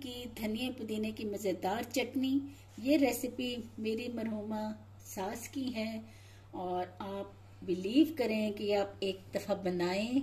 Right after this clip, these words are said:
आप बहुत enjoy करेंगी। और इसको हर किस्म के स्नैक्स के साथ आप इस्तेमाल करें, ये आपका मज़ा रमज़ान में दोबाला कर देगी। Let's start the recipe।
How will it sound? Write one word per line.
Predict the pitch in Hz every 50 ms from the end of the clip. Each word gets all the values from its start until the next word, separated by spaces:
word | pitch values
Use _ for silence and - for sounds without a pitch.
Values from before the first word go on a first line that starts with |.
| 277 -
आप | 311 202 180 185 - 185
बहुत | 185 196 196 -
enjoy | 233 196 196 185 - 190 180 190 226 262 254
करेंगी। | 285 254 262 254 254 254 254 262 262 262 254 - - - - - - - - - - -
और | 320 190 190 196 196 - - 240
इसको | 220 - - 226 214
हर | - 294 370
किस्म | - 330 311 - 302 294 285
के | 277 262
स्नैक्स | 262 - - 214 208 208 240 240 - -
के | - 269
साथ | 269 - 247 240 233 233 - -
आप | 220 202 208 214 - - - - - - - - - - 214
इस्तेमाल | - - - - 202 196 190 190 202 226 254
करें, | 254 - 254 240 247 247 247 247 254 - - - - 208
ये | 208 220 226 - - 220
आपका | 214 202 202 - - - - - - 214
मज़ा | 208 196 185 175 208 202 202 196
रमज़ान | 202 196 196 185 - 190 185 196 208
में | 208 202 190 190
दोबाला | 208 180 175 180 175 180 185 220 233 240
कर | - 269 247 240
देगी। | 226 247 247 240 233 233 240 240 - - - - - - - - 208
Let's | 240 277 277 - -
start | - - - 214 208 226 226 -
the | 262 254 247
recipe। | 240 214 220 - 247 - - 269